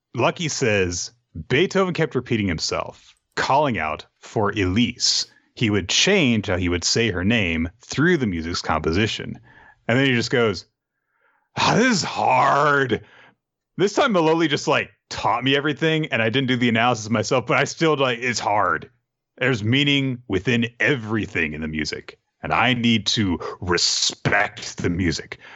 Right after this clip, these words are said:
But can I really do it? Start from scratch before the competition? And apparently he's just saying all this out loud because someone responds to him and says,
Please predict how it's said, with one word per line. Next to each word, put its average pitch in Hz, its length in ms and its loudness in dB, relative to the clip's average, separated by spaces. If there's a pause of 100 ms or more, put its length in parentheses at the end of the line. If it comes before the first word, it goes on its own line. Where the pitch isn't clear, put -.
(160)
But - 140 0
can 151 220 0
I 160 120 4
really 139 500 0
do 117 320 0
it? 160 220 -2 (180)
Start - 480 0
from 175 200 -2
scratch - 440 0
before 139 380 0
the 151 100 0
competition? 139 880 0 (460)
And 117 80 2
apparently 185 260 2
he's 147 120 0
just 131 180 -2
saying 131 200 2
all 123 140 2
this 117 160 0
out 101 200 0
loud 117 380 2 (180)
because 104 240 -2
someone 190 300 2
responds 160 600 0
to 101 80 -10
him 85 220 -6
and 80 140 -10
says, 95 400 0